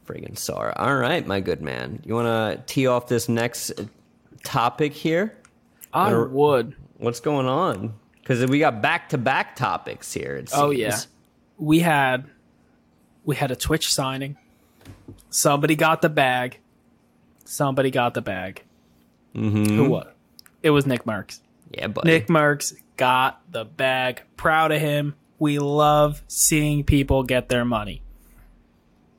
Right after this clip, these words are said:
Speaker 2: Absolutely love it. However,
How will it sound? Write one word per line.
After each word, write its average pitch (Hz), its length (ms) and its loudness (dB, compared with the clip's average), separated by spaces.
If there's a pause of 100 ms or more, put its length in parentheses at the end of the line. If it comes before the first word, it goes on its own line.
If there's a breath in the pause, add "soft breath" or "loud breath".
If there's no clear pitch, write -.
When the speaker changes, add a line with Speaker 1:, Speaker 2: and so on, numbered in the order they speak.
(260)
Speaker 2:
Absolutely 127 500 0
love 151 240 4
it. 160 180 2 (520 soft breath)
However, 160 640 4